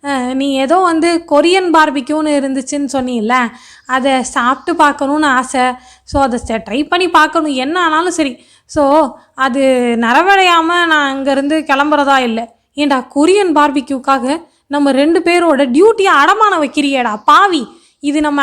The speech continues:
ஆஸ்டராத்துக்கு தெரிஞ்சிச்சுன்னா என்னடா பண்ணுவாரு?" அப்படின்னு அவங்க தங்கச்சி கேட்டுக்கிட்டு இருப்பா. "அட தின்னி பயலே, முட்டாள் முட்டாள், என்னதான் அது வந்து டெலிஷியஸா இருந்தாலும் நீ, நீ, நீ இப்படி பண்ணலாமாடா?"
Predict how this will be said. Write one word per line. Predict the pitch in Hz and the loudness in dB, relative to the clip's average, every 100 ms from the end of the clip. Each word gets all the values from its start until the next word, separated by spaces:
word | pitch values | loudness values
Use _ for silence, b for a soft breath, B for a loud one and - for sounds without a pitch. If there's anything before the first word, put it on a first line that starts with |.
| 277 | 0
ஆஸ்டராத்துக்கு | 370 415 392 381 311 302 | 0 0 2 0 -2 -2
தெரிஞ்சிச்சுன்னா | 339 392 370 370 370 339 | -2 0 -2 -2 0 0
என்னடா | 330 427 440 392 | 0 2 2 2
பண்ணுவாரு?" | 339 349 330 262 277 | 0 2 2 2 -4
அப்படின்னு | 262 233 294 226 214 b b b | -6 -4 -4 -4 -6 b b b
அவங்க | - 311 | -4 -2
தங்கச்சி | 302 302 427 427 269 | 0 0 0 -2 0
கேட்டுக்கிட்டு | 311 320 277 240 | 0 0 -2 -2
இருப்பா. | 220 214 262 | -2 -2 -2
"அட | 254 226 - - | -2 -2 0 2
தின்னி | 359 381 339 | 2 0 0
பயலே, | 277 311 277 220 _ _ | 0 2 0 -4 _ _
முட்டாள் | - 370 440 427 349 | -4 -2 2 2 2
முட்டாள், | 330 339 330 233 b b _ | 0 2 2 0 b b _
என்னதான் | 247 311 415 453 480 453 | -4 -2 0 4 4 4
அது | 392 | 4
வந்து | 359 349 349 | 2 2 0
டெலிஷியஸா | 311 339 440 381 359 370 | 4 4 4 2 2 2
இருந்தாலும் | 320 359 370 285 330 b b - | 2 2 2 2 -4 b b -4
நீ, | 370 370 | -2 0
நீ, | 381 349 | -2 0
நீ | 370 392 | 0 2
இப்படி | 359 381 | 2 2
பண்ணலாமாடா?" | 370 359 480 554 453 349 320 | 4 2 4 4 4 4 4